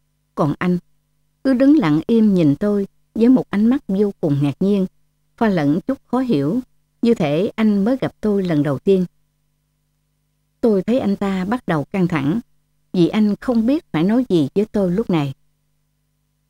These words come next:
"Tôi ghét mẹ tôi.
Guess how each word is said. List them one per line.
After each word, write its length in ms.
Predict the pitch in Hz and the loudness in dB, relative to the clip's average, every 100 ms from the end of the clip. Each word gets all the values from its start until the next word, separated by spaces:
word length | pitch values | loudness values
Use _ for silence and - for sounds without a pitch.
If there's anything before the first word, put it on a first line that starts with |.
| _ _ _ _ _ _ _ _ _ _ _ _ _ | _ _ _ _ _ _ _ _ _ _ _ _ _
"Tôi 140 | 240 190 | 0 2
ghét 220 | 233 285 | 0 2
mẹ 180 | 175 147 | 0 0
tôi. 260 | 196 185 | 0 -2